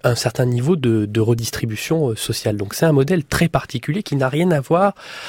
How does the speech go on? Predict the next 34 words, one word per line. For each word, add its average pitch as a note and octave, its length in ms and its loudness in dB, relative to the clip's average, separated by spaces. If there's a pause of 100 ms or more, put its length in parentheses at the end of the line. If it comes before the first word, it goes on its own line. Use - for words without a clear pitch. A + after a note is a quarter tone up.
(180)
avec C3+ 320 2
la A#2 100 2
nation B2 560 0
ethnique - 540 -2
dont A#2 180 -2
on A2+ 80 2
nous A2 140 2
rebat A#2 260 4
les G#2 220 -2
oreilles C3+ 240 0
aujourd'hui. G#2+ 360 -2 (380)
Et - 80 0
pourquoi - 340 2
diable C3+ 360 2
faudrait-il A#2 580 0
laisser, C3 580 2 (120)
euh, G2 200 4 (120)
aux G#2 520 2
nationaux A2+ 520 2
populistes - 580 -6
le A2+ 120 2
monopole, C#3+ 600 4 (500)
euh, G2+ 120 0
du, G#2+ 480 -4
euh, G2 100 2
langage A2 680 2 (280)
sur - 200 -4
la G#2 120 2
nation, G#2 360 2 (540)
alors A#2 260 -2
même F3+ 260 2
que B2 120 0
c'est, - 460 0
euh, G#2 260 2